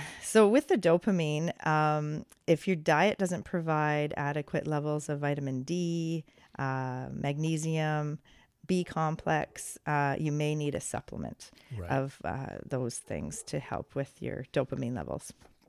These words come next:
Speaker 2: Good to know.
Speaker 1: Yeah. And the next thing,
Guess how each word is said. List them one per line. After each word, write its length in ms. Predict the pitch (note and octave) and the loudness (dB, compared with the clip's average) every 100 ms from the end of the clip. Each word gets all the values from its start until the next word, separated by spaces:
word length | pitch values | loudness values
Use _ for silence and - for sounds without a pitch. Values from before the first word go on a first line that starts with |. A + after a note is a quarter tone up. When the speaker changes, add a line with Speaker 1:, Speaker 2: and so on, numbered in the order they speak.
| _ _ | _ _
Speaker 2:
Good 160 | - F2+ | -14 -12
to 120 | - | -8
know. 320 | F#2+ G#2 G#2+ E2+ - _ _ _ | -6 -4 -4 -8 -20 _ _ _
Speaker 1:
Yeah. 520 | - D#3+ G#3 E3+ C#3+ C#3 | 0 6 8 8 6 4
And 120 | E3 | 4
the 80 | F3+ | 8
next 280 | F3+ G#3 - | 8 6 2
thing, 320 | C#4+ C4 B3 | 2 4 4